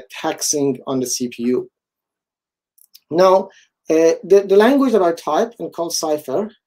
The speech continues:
is actually, there's an easy way to cheat, and that is basically the cheat sheet for this one. Neo four J published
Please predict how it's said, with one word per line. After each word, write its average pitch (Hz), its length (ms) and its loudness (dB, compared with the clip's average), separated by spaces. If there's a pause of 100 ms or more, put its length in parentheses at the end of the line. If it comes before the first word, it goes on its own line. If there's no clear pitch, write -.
(140)
is 147 240 -2
actually, 170 680 4 (320)
there's 139 160 0
an - 140 -8
easy 202 240 -2
way 196 220 6
to 190 140 -4
cheat, 294 380 -2 (300)
and 175 280 -4
that 170 280 0
is 170 340 -2
basically 160 500 -4
the 151 200 -4
cheat 196 260 -2
sheet - 300 -8
for 143 160 -4
this - 200 -4
one. - 220 -8
Neo 180 220 6
four 170 260 2
J 151 360 4 (500)
published 180 640 2